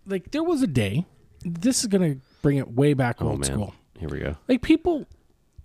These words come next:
Speaker 1: people would bring food by people's homes.
Speaker 2: Yeah.
Speaker 1: That doesn't, is this, somebody has a surgery or if something goes bad, really bad, really bad.
Speaker 2: Yeah.
Speaker 1: w-, w-, you know, we'll do that.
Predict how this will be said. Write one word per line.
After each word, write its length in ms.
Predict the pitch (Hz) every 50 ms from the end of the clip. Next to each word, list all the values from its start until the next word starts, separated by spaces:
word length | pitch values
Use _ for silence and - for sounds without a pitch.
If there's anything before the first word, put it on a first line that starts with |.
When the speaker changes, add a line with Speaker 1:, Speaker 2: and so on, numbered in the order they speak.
| _ - 139
Speaker 1:
people 260 | - 226 262 - 330 311
would 180 | 339 269 156 - _ _ _ _ _ _ _ _ _
bring 380 | - 147 131 131 135 139 151 143
food 460 | - - - - 123 127 139 143 123
by 300 | - 104 92 90 95 104 - -
people's 340 | - 110 - - 104 -
homes. 360 | - - - - _ - - -
Speaker 2:
Yeah. 240 | 123 175 254 302 - - _ _ _ _ _ _ - - - _ _ _
Speaker 1:
That 120 | - 220 -
doesn't, 400 | - 392 381 381 370 311 - - _ _ _ _ _ - - _ _ _ _ _ _ _ -
is 200 | - 294 294 269
this, 140 | - 359 277
somebody 280 | - 381 381 392 359 277
has 180 | 294 311 302
a 80 | 302 294
surgery 680 | - - 277 254 254 247 208 240 247 247 247 247 247
or 160 | 233 220 214
if 80 | 208 185
something 340 | - 254 240 - 269 254 247
goes 280 | 208 226 233 233 226 185
bad, 500 | - - 202 185 185 185 180 185 165 165
really 240 | 202 214 214 220 196
bad, 220 | 151 170 143 - -
really 480 | 151 139 151 190 233 240 233 196 165
bad. 280 | 131 110 101 92 87 87
Speaker 2:
Yeah. 140 | 98 95 85 - - - - - - - - _ -
Speaker 1:
w-, 360 | - - 240 240 233 220 - -
w-, 140 | - - 247
you 160 | 240 233 226
know, 300 | 190 147 135 160 165 - _ - - 98 135 165 - - - _ _ _ _ _ _
we'll 380 | 254 262 214 151 165 185 185 180
do 200 | 135 151 139 120
that. 260 | 104 98 101 -